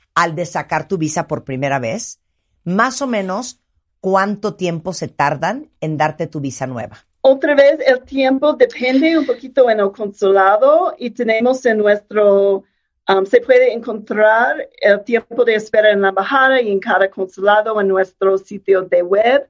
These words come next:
Speaker 2: pero puede tardar solamente unos,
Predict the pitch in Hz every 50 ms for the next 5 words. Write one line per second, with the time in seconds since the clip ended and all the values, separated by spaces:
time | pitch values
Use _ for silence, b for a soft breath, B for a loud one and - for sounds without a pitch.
0 | _ _ _ _ _ _ _ _ _ _ - 220 220 214 214 214 208 208 - _
1 | - 240 240 247 247 247 269 240 226 233 220 220 220 220 214 214 - _ _ -
2 | 302 294 285 277 269 262 254 262 262 240 233 214 - - 226 226 226 208 208 208
3 | 202 -